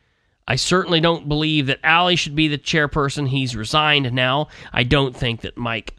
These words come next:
Quirk should be the chairperson. I don't think that John Hampton should be the chairperson. I don't think that Phil Nichols should be the hair,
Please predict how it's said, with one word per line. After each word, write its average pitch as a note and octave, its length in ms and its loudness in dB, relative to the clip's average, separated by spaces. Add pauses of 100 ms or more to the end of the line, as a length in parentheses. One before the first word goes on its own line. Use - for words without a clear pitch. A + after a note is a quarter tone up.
Quirk E3+ 500 -2
should D3 260 -4
be C#3+ 160 2
the C3 120 -2
chairperson. C#3 800 -2 (280)
I A#2+ 120 -2
don't C#3 260 0
think C#3+ 240 -2
that C#3 120 -4
John B2+ 280 0
Hampton E3 480 0
should C#3 220 -4
be C3 100 0
the A#2+ 100 -2
chairperson. A#2 600 -4
I D3 80 2
don't D3+ 240 -2
think B2 160 -2
that G2+ 120 -18
Phil A#2 200 -2
Nichols F3 400 0
should C#3 160 -4
be C3+ 100 -2
the B2 100 -2
hair, A#2+ 320 -4